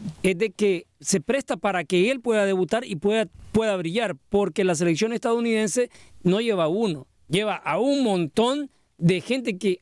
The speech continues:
va a tener su primer partido con la selección mayor. A propósito, Estados Unidos-Costa Rica, uno de febrero, este sábado,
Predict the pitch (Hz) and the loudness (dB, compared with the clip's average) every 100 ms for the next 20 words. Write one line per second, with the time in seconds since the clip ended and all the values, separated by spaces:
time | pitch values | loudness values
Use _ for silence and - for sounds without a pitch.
0 | - 196 247 247 220 208 165 - 196 196 | -2 0 0 -2 -2 0 0 -2 -2 0
1 | 180 214 269 226 - 233 254 254 - - | 0 0 0 -2 0 0 2 0 -6 -10
2 | - 233 294 233 202 175 156 185 175 165 | -2 -2 0 -2 -2 -2 -2 -2 0 0
3 | 160 143 127 135 226 226 214 269 - - | 0 0 -2 0 0 0 -2 -2 -4 -20
4 | - - 175 208 208 208 214 202 185 208 | -10 -4 -2 0 -2 -2 -2 0 -2 -2
5 | 190 156 175 - - 277 285 262 254 190 | -4 -4 -8 -6 0 2 2 2 2 2
6 | 208 214 214 208 - - - - 262 - | 2 2 2 0 -4 -20 -10 -4 -2 -2
7 | 190 214 214 233 | -2 0 0 -2